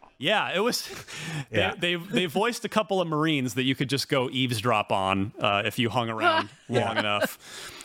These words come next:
Speaker 1: So, Destin, great
Speaker 3: Maybe
Speaker 1: work
Speaker 3: go
Speaker 1: on
Speaker 3: play
Speaker 1: that.
Speaker 3: that again.
Speaker 1: Yeah,
Speaker 2: I,
Speaker 1: we'll
Speaker 2: I'm just a
Speaker 3: Go
Speaker 2: huge
Speaker 3: play that.
Speaker 2: Conan fan. I knew it because he
Speaker 1: <laughs>
Speaker 2: talked about it on the show. They did a whole segment about it,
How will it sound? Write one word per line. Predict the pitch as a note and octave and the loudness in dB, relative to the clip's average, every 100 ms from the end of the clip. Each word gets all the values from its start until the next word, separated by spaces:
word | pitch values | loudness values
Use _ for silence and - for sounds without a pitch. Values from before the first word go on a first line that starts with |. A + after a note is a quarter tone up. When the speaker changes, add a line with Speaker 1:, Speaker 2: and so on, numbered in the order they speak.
| - | -8
Speaker 1:
So, | A#3 C#3 A#2+ A#2 - _ | -2 2 2 0 -4 _
Destin, | E3+ G3 G#3 G3+ G3 F#3 | 0 0 0 -2 -2 -2
great | C3+ D3+ E3 | 0 0 0
Speaker 3:
Maybe | B3+ | 0
Speaker 1:
work | C#4+ | 0
Speaker 3:
go | A#3+ | 0
Speaker 1:
on | C3 | 0
Speaker 3:
play | A#3 | 0
Speaker 1:
that. | B2 B2 | 0 0
Speaker 3:
that | G3+ | -2
again. | - G3 G#2 - | -2 0 -2 -2
Speaker 1:
Yeah, | F#3 D3 | 0 2
Speaker 2:
I, | |
Speaker 1:
we'll | A3 | 2
Speaker 2:
I'm | F3 | 0
just | D#3+ D3+ | -2 -2
a | D#3 | 0
Speaker 3:
Go | D3+ | 2
Speaker 2:
huge | D3+ | 0
Speaker 3:
play | - | 0
that. | D3+ | 0
Speaker 2:
Conan | C#3 C3+ B2+ | 2 0 0
fan. | C3+ A#2+ | 2 2
I | C3 D3+ | 2 0
knew | D3+ F3 | 2 2
it | G3+ | 0
because | D3+ D#3+ | 0 -2
he | D3+ | 0
Speaker 1:
<laughs> | |
Speaker 2:
talked | D3+ D3+ D3 | 0 -2 0
about | D#3 | 0
it | D3 | 0
on | C#3 | 0
the | B2 | 0
show. | - D#3 D#3 B2 | -2 0 2 0
They | A2+ | 0
did | A2+ B2 | 0 0
a | A2+ | 0
whole | A#2+ | 0
segment | A3+ A#2+ B2 C3 | 0 0 2 0
about | A#2+ A2 A2 G#2+ | 2 0 0 0
it, | G#2 | -2